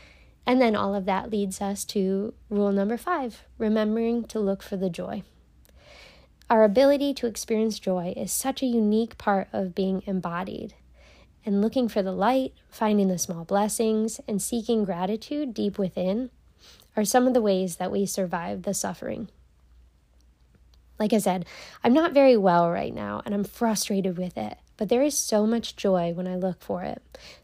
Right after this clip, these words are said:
The flowers are still blooming, and they're really, really pretty.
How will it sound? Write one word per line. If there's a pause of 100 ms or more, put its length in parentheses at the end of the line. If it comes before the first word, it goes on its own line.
The
flowers
are
still
blooming,
and
they're
really,
really
pretty.